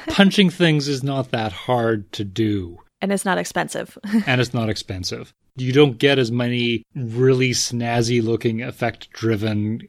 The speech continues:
Speaker 1: superhero characters that all have to be C G I'd. You don't get as many wild aliens. Like, it's unfortunate as a function of budget.
Speaker 2: Yeah.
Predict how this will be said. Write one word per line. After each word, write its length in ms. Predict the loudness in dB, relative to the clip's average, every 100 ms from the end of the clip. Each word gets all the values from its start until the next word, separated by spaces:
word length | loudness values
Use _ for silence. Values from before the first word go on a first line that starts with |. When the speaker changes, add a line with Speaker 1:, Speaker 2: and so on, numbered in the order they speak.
| -10
Speaker 1:
superhero 560 | -2 0 4 4 2 0
characters 600 | 0 2 0 -2 -2 0
that 100 | 0
all 100 | 0
have 120 | 0
to 60 |
be 120 | -2 -2
C 160 | -2
G 260 | 0 0 2
I'd. 320 | 2 0 0
You 60 | -2
don't 120 | 0
get 140 | 2
as 180 | 0 -2
many 240 | -4 -2 -2
wild 400 | 0 0 -2 -2
aliens. 580 | -2 -2 -2 -2 -4 -6 _ _ _ _ _ -6
Like, 140 | 0
it's 240 | 0 -2 -10 -4
unfortunate 760 | -2 0 4 4 4 0 -2 0
as 140 | -2
a 40 | -2
function 420 | -4 -4 -4 -4
of 260 | -6 -8
budget. 480 | -4 -4 -4 -10 -16 _ -12
Speaker 2:
Yeah. 260 | -8 -8